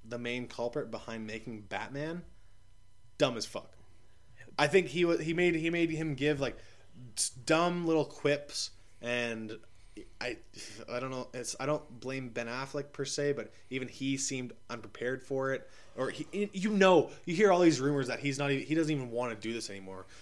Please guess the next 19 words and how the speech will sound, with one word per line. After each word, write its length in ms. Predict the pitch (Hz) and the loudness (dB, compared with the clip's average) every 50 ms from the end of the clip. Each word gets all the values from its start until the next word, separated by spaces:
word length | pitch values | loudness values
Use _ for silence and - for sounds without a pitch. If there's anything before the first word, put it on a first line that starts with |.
| - | -10
So 160 | - - - 165 | -4 0 2 4
you 100 | 165 156 | 4 4
see 240 | 160 - - 202 | 2 0 0 2
his 180 | 202 175 147 117 | 2 0 0 0
lack 280 | 120 123 127 131 131 - | 0 -2 -2 -2 -4 -6
of 60 | 127 | -10
enthusiasm 600 | 117 107 - 123 120 120 120 120 110 104 101 101 | -10 -6 -4 -4 -2 -2 -2 -2 -4 -4 -4 -8
for 140 | - - 110 | -10 -10 -8
the 80 | 104 107 | -6 -6
role 140 | 110 107 | -4 -4
right 120 | 104 104 104 | -4 -4 -6
off 80 | 98 | -6
the 60 | - 98 | -8 -10
bat. 80 | 101 101 | -10 -8
He's 100 | 127 151 | -6 -6
not 120 | 151 139 | -6 -6
taking 220 | - - 143 131 123 | -4 -4 -4 -4 -6
it 80 | 110 - | -6 -6
seriously. 580 | - - 110 110 107 101 - - 95 95 - | -6 -6 -6 -6 -6 -8 -8 -10 -12 -12 -12